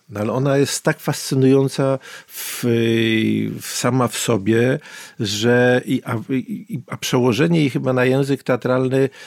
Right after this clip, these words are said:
jest, y, nie, no nie jest proste.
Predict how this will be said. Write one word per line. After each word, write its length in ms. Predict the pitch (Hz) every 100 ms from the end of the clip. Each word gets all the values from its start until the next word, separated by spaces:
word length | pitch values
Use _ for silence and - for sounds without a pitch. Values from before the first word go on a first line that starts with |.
| - -
jest, 680 | 107 127 127 - - -
y, 380 | 120 120 120 117
nie, 180 | 110 135
no 140 | 123 131
nie 120 | 139
jest 180 | 135 -
proste. 460 | 131 113 - -